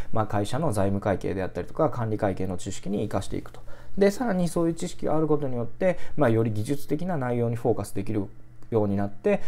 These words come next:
その技術の話をより深くできるようになってくると。で、まあ、ちょっとあんまり、あの、仕事とかバレてしまうんで、あの、細かいその技術的な本はここでご紹介することは基本的にないんですけれども、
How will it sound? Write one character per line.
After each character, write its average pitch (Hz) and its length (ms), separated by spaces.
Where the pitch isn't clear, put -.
そ 131 120
の 110 80
技 104 120
術 120 260
の 170 100
話 131 360
を 147 140
よ 101 100
り 98 60
深 - 200
く - 100
で 104 100
き - 80
る 95 80
よ 127 60
う - 20
に 139 60
な 95 80
っ - 20
て - 120
く - 80
る 76 60
と。 - 160
で、 160 120
ま 160 120
あ、 156 40
ち - 80
ょ - 40
っ - 20
と - 100
あ 123 40
ん 160 60
ま 180 100
り、 180 120
あ 120 140
の、 120 120
仕 120 120
事 151 220
と - 80
か 98 120
バ 113 120
レ 147 60
て 113 100
し 101 100
ま 104 100
う 95 60
ん 95 80
で、 101 200
あ 90 100
の、 101 80
細 131 240
か 180 140
い 123 60
そ 113 100
の 101 180
技 95 140
術 113 200
的 123 180
な 120 100
本 113 220
は 92 120
こ 95 140
こ 104 80
で 98 80
ご 98 120
紹 127 180
介 127 140
す 131 120
る 123 80
こ 120 100
と 110 80
は 98 80
基 - 60
本 120 140
的 - 120
に 107 100
な 143 140
い 120 80
ん 90 60
で 78 80
す - 100
け 98 60
れ 98 80
ど 95 80
も、 131 240